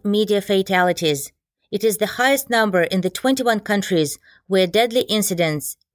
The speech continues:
were recorded. Criminal organizations in Mexico and the breakdown of law and order in Haiti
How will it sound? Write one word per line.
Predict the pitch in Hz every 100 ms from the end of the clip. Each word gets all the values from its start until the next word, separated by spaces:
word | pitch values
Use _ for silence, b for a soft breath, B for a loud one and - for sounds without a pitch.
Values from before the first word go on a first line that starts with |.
| -
were | 196 170
recorded. | 170 - 180 160 151 139 - _ _ _ _ - B B -
Criminal | - 302 311 -
organizations | 220 208 196 185 190 190 190 -
in | 185 175
Mexico | 190 - 214 175 151 147 b b b
and | 208
the | 208
breakdown | 196 214 254 220 220 190 180
of | 165
law | 190 214
and | 202 180
order | 190 196 185
in | 180 175
Haiti | - 220 220 170 147